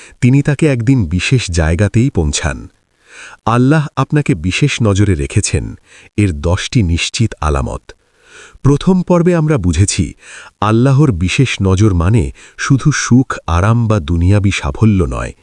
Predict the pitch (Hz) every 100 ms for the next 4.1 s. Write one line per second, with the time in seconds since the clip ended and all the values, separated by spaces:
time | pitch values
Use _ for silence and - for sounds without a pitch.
0 | _ - - - 117 143 165 - 101 135
1 | - - 156 156 - 123 101 87 90 110
2 | 98 - 92 62 - - - 85 87 85
3 | 107 117 - 85 - - 101 65 - 71
4 | 53